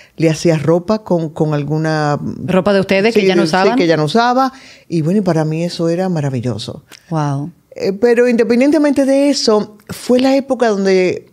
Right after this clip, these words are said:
Speaker 1: en
Speaker 2: Mm.
Speaker 1: el vecindario donde vivíamos
Speaker 2: Ujú.
Speaker 1: habían amiguitas de mi edad, todavía era sano, mm, jugarnos, sentar,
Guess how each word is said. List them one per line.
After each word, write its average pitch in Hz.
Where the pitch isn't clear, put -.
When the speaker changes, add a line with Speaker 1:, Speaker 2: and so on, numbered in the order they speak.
Speaker 1:
en 190
Speaker 2:
Mm. -
Speaker 1:
el 180
vecindario 185
donde 196
vivíamos 180
Speaker 2:
Ujú. 170
Speaker 1:
habían 165
amiguitas 175
de 180
mi 160
edad, 208
todavía 170
era 170
sano, 180
mm, 127
jugarnos, 170
sentar, 175